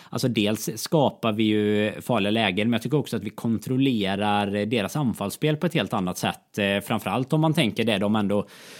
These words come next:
försökte med i, i fortsättningen av den första halvleken. Sen i andra halvleken så är det ju egentligen vi som, som helt styr och, och ja, det är ju, det är ju tyvärr så att, eh, ett ett är i underkant för våran del, eh, efter allt. Så det, vi har ju, skapar ju en del lägen som är,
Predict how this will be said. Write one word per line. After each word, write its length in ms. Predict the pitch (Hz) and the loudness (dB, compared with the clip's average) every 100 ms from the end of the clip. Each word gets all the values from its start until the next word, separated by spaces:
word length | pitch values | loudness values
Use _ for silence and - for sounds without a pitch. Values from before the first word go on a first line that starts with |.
| - | -10
försökte 500 | - 156 151 107 - | -2 4 4 2 2
med 240 | 127 143 170 | 4 6 6
i, 260 | 143 135 131 | 4 4 4
i 220 | 131 135 | 4 2
fortsättningen 600 | 151 - 113 - 113 113 | 0 0 0 0 2 2
av 240 | 120 104 | 2 2
den 120 | 104 104 | 0 -2
första 240 | 117 - | -2 0
halvleken. 460 | 107 135 95 101 95 | 0 2 0 -2 -2
Sen 180 | 117 | 0
i 20 | 104 | 0
andra 240 | 101 90 | 0 0
halvleken 420 | 117 131 92 92 | 2 2 0 -4
så 80 | - | -6
är 40 | |
det 60 | 90 | -4
ju 60 | 120 | -4
egentligen 260 | 117 101 | -2 -4
vi 120 | 95 | -6
som, 420 | 82 98 90 92 92 | -6 -6 -4 -4 -6
som 160 | 92 104 | -6 -6
helt 260 | 98 113 | -2 -4
styr 320 | - - 90 90 | -4 -4 -2 -2
och, 300 | 98 98 104 101 | -2 -2 -2 -4
och 160 | 95 92 95 | -4 -4 -4
ja, 420 | 95 82 - 117 | -4 -4 -4 -6
det 100 | 110 | -2
är 40 | 98 | -2
ju, 160 | 92 - - - | -2 -6 -18 -6
det 80 | 143 | 0
är 40 | |
ju 60 | 120 | 2
tyvärr 400 | - 139 107 143 | 4 4 4 2
så 160 | - 104 | 2 2
att, 220 | 95 - | 0 0
eh, 80 | 107 | 0
ett 340 | 107 113 - | 2 0 -2
ett 200 | 101 - | -4 -2
är 320 | 101 98 98 | 0 0 0
i 140 | 117 113 | 2 2
underkant 460 | 107 98 107 110 | 2 0 -2 -4
för 100 | - | -2
våran 300 | 131 113 104 | 0 2 2
del, 300 | 110 98 98 | 2 2 2
eh, 360 | 101 101 101 98 | 0 0 2 0
efter 180 | 104 - | -2 -2
allt. 300 | 98 92 - | -2 -4 -6
Så 380 | 123 107 104 104 | -4 -2 0 -2
det, 160 | 107 | -2
vi 100 | 107 | 0
har 100 | 110 | 2
ju, 180 | 104 101 | 2 -2
skapar 360 | - 110 - 110 | -2 -4 -2 -2
ju 60 | |
en 60 | 107 | 2
del 180 | 104 104 | 2 2
lägen 340 | 120 95 98 | 0 0 -2
som 140 | - | -2
är, 180 | 104 104 | -2 -2